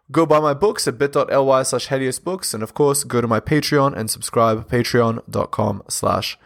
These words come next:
the Helios Blog. Thank you so much for taking the time to listen to the end. I really do appreciate it.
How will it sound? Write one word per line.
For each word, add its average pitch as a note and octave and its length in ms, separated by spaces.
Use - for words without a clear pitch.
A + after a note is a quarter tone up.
the - 100
Helios A2 280
Blog. G#2+ 260
Thank - 180
you B2+ 60
so B2+ 260
much A#2+ 380
for - 80
taking A#2 260
the A2 60
time A2 320
to A#2 100
listen A2 280
to - 100
the C3 160
end. G3 140
I C3+ 40
really A2+ 200
do A2 120
appreciate F3+ 400
it. F#3 100